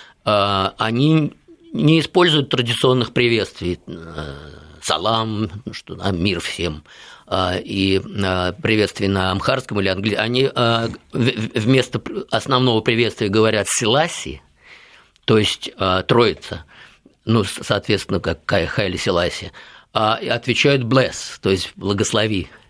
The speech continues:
«Благослови тебя, Троица», «благослови тебя, Хайли Селаси», который в растафарианстве, в общем-то, считается,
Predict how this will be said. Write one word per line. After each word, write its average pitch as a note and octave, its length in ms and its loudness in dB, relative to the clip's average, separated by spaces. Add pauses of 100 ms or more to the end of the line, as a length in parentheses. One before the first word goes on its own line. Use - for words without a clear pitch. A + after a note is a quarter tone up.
(220)
«Благослови A2+ 680 0
тебя, A#2+ 460 0 (280)
Троица», F2+ 480 2
«благослови G2 500 2
тебя, A2 280 0
Хайли G#2 260 -2
Селаси», D#3 400 -2
который C#3+ 480 2 (320)
в B2+ 400 4
растафарианстве, C#3 640 0
в B2 60 6
общем-то, C#3+ 320 2
считается, C#3+ 720 2